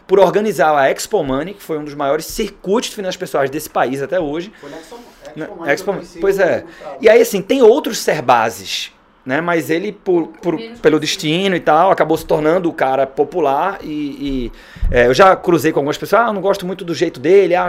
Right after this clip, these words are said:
Speaker 1: não gosto quando ele fala de renda variável e tal." Beleza, velho, mas acho que, acho que a gente tem que, que respeitar bastante.
Speaker 2: Verdade.
Speaker 1: Mas vai lá.
Speaker 2: Aí, Arthurzão,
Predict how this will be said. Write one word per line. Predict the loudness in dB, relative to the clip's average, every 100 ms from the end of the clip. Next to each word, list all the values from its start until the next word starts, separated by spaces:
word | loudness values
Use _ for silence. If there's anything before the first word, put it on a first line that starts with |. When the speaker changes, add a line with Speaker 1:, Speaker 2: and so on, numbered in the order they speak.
| -4
Speaker 1:
não | -4
gosto | -2 -2
quando | -2
ele | -8
fala | -4 -4
de | -4
renda | -4 -2
variável | 0 0 0
e |
tal." | -2 -6
Beleza, | -6 -2 2 0 0
velho, | -4 -6
mas | -6
acho | -8 -8
que, | -8
acho | -8
que | -8
a |
gente | -8
tem | -6
que, | -4 -2 -4
que | -4
respeitar | -6 -2 -2 -2 -2
bastante. | -4 -8 -10 -12 -14 -14 -14
Speaker 2:
Verdade. | -10 -6 -2
Speaker 1:
Mas | -2
vai | 0 0
lá. | -4 -10 -20 -4
Speaker 2:
Aí, | 4 6 6 4
Arthurzão, | 0 -4 -4 -2 -2 -4